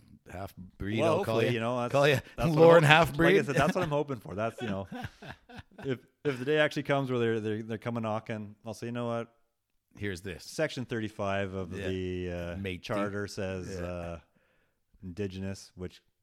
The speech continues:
Speaker 2: covers Métis, Inuit, and Native.
Speaker 1: Yeah.
Speaker 2: And, uh, Hunter, well, here's my hunting license.
Speaker 1: Here's my hunting
Speaker 2: And
Speaker 1: rifle.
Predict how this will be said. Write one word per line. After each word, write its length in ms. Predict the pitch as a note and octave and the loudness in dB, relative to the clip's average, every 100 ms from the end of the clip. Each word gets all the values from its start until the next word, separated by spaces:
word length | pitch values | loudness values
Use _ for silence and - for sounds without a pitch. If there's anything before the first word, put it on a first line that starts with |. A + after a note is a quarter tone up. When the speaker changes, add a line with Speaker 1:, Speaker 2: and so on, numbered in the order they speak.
| _ | _
Speaker 2:
covers 300 | - G2+ F#2+ | -8 -6 -6
Métis, 420 | G2 G2 - G2 | -4 -6 -6 -6
Inuit, 300 | G2 F#2+ F#2 | -6 -6 -8
and 240 | F2+ F2+ F2+ | -8 -10 -10
Native. 360 | F#2+ F#2 F#2+ - | -8 -8 -8 -10
Speaker 1:
Yeah. 180 | F2 F2 _ - - | -12 -12 _ -20 -12
Speaker 2:
And, 140 | G2 | -6
uh, 300 | G#2+ A2 G#2+ | -2 -2 -4
Hunter, 520 | G2 C3+ C3 C3 B2 - | -4 -6 -4 -4 -6 -12
well, 340 | A#2+ A2 A2 - | -8 -6 -6 -8
here's 180 | A#2 A2+ | -8 -6
my 80 | A2 | -6
hunting 220 | G#2+ A2 | -4 -4
license. 500 | A2+ G#2+ A#2 A2 - - | -6 -6 -8 -10 -16 -14
Speaker 1:
Here's 220 | F#2 F2 | -12 -10
my 80 | F#2+ | -8
hunting 280 | G#2 G2 | -6 -6
Speaker 2:
And 60 | G2+ | -4
Speaker 1:
rifle. 320 | G2+ G2 F#2+ | -2 -4 -8